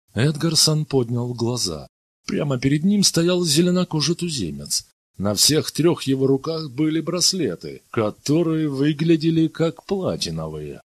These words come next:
Каждый браслет был инкрустирован крупными камнями.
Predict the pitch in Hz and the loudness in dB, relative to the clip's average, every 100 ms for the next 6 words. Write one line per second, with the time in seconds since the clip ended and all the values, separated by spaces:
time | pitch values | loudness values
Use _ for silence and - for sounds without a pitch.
0 | _ _ - 90 82 - 85 85 85 - | _ _ -8 -6 -4 -6 -6 -4 0 2
1 | 92 98 - 92 104 95 92 92 98 98 | 0 -6 -10 -8 -6 -6 -6 -6 -2 -2
2 | - 120 120 117 117 - 110 113 - 110 | 0 0 0 -2 0 0 0 0 0 0
3 | 110 107 120 - - 92 98 - | 0 -2 -4 -4 -10 -14 -14 -16